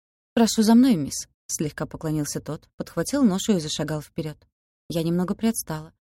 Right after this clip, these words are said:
открыла сумку и прошептала, глядя в жутко счастливые глаза паучков. "Раз уж вы теперь мои фамильяры, будьте добры соответствовать. Помогать, не мешать, куда скажу, не лезть.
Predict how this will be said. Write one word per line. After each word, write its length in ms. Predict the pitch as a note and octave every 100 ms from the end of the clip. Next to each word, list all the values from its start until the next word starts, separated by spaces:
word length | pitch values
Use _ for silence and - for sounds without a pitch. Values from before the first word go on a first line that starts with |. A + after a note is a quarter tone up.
| _
открыла 380 | - - F3 E3+
сумку 340 | - A3 G3+
и 80 | D3+
прошептала, 600 | - C#3+ D3+ - F3+ F#3
глядя 320 | D3 D#3 D3+
в 40 | D3
жутко 280 | G#3+ - A#3
счастливые 500 | - - D#3 D#3+ D#3+
глаза 320 | D#3 D3+ D3+
паучков. 560 | D#3 D#3 - D#3 - _ _ _ _ _ _ _ _
"Раз 140 | E4 E4+ A#3
уж 140 | -
вы 120 | G#3
теперь 300 | G3+ - D#3
мои 180 | D#3 D3+
фамильяры, 640 | D3+ F3+ G#3 A#3+ E4 E3+ -
будьте 400 | G#3 D4+ - A3
добры 240 | E3 D3
соответствовать. 840 | E3 - B3+ F3 C#3 - D#3 D#3 - _ _ _
Помогать, 580 | - D#4 G3+ D#3+ F#3+ - _ _
не 100 | C4+
мешать, 520 | C#4 A3 - D3+ - -
куда 200 | - F3+
скажу, 320 | F3 F#3 F3
не 140 | C#4+ C#4+
лезть. 340 | D3+ - -